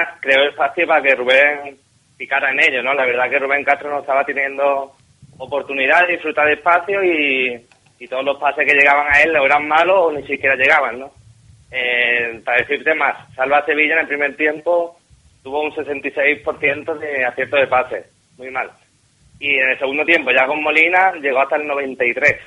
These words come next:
De ahí la importancia de la recepción que le, que le estaba ofreciendo Jorge.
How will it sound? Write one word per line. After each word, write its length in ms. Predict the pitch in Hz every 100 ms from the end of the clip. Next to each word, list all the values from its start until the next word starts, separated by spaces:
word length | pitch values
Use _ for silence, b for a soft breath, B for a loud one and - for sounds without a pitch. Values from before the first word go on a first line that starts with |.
| - _ _ _ _ _ _
De 80 | 120
ahí 100 | 123
la 100 | 135
importancia 560 | - 131 139 139 165
de 300 | 156 156 143
la 180 | 131 127
recepción 580 | 120 - 120 - 131 135
que 120 | 156
le, 400 | 147 143 131 120 110 _
que 80 | 123
le 40 |
estaba 220 | 117 127 147
ofreciendo 400 | 147 147 131 117
Jorge. 340 | 143 - 95